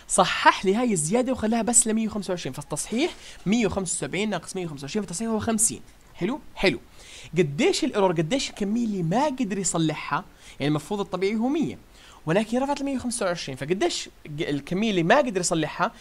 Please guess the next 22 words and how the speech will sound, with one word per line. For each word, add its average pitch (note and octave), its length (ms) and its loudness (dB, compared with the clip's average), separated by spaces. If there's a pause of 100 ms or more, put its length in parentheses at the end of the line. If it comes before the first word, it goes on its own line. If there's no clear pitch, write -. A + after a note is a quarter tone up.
(180)
هي B3 80 2
مية F#4+ 140 4
وخمسة B3+ 240 -6
وعشرين G#3+ 260 -6
ناقص E4+ 240 -6
مية، A3+ 240 -2 (140)
اللي C4+ 120 0
هي E4+ 40 -4
خمسة F#4 240 -2
وعشرين، G3 380 -4 (420)
فالايرور C#3+ 320 0
خمسة C#4+ 260 2
وعشرين. F#3+ 400 -4 (560)
فالجين D#3+ 480 4
بيكون F3 320 -2
خمسين C#3+ 880 0
على B2 200 -6
خمسة C#3 280 -6
وعشرين G3+ 340 -2
اللي F#3 180 -2
هي - 60 -8
ايش؟ E3 300 0